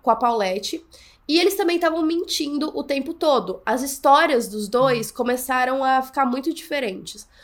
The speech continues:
Speaker 1: Tanto que daí eles descobriram que a mulher tava tendo um caso,
Speaker 2: Um
Speaker 1: e eles
Speaker 2: caso.
Speaker 1: brigavam muito durante essa investigação. Eles não tavam se
Speaker 2: Aham.
Speaker 1: entendendo.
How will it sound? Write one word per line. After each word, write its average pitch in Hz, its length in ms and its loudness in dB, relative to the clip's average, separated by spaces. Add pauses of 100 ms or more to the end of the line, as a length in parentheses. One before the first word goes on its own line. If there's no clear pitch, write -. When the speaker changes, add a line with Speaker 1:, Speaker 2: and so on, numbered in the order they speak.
(240)
Speaker 1:
Tanto 262 180 2
que 254 60 -10
daí 262 100 4
eles 254 180 2
descobriram 269 640 -2
que 269 140 -6
a 240 60 0
mulher 214 260 -2
tava 208 220 -6
tendo 196 520 -10
um 226 120 -6
caso, 254 640 4
Speaker 2:
Um - 40 -16 (300)
Speaker 1:
e 247 100 0
eles 277 160 6
Speaker 2:
caso. - 120 -4
Speaker 1:
brigavam 277 540 6
muito 285 720 -2 (120)
durante 220 340 -2
essa 226 160 -4
investigação. 214 800 -2 (320)
Eles 226 160 -2
não 262 200 2
tavam 302 280 0
se 302 120 -6
Speaker 2:
Aham. 277 60 -4
Speaker 1:
entendendo. 214 640 -4